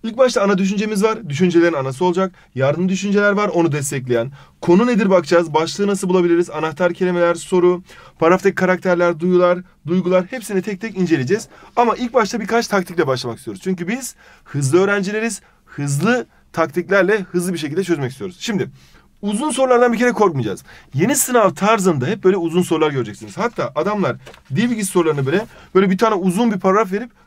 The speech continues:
dörtlü soruya bağlayacaklar. O zaman "Aa" falan demeyin. Birincisi, anlatılmak isteneni elli kere söylediği için uzun sorular esasında öğrencinin dostudur. Çünkü eğer adam kısa sorduysa daha kazık sormak ister. Ama uzunsa, "Ya zaten uzun sordum,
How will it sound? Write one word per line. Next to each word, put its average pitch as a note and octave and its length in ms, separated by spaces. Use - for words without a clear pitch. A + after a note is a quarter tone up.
dörtlü F#3 300
soruya E3 360
bağlayacaklar. G#2 520
O C3 100
zaman F#3 260
"Aa" G3+ 460
falan F#3+ 340
demeyin. A2 260
Birincisi, A3+ 680
anlatılmak G3+ 540
isteneni F#3 480
elli D3 260
kere E3 200
söylediği A#2+ 400
için A#3 300
uzun D#3 200
sorular F#3 440
esasında C#3 600
öğrencinin B2 560
dostudur. A2+ 400
Çünkü F3+ 300
eğer F#3+ 160
adam G#3+ 180
kısa G3+ 220
sorduysa A3 560
daha F#3+ 180
kazık D#3+ 260
sormak G#2+ 320
ister. - 260
Ama E3+ 140
uzunsa, F#3+ 480
"Ya G#2+ 180
zaten F#3+ 320
uzun E3 200
sordum, C3+ 380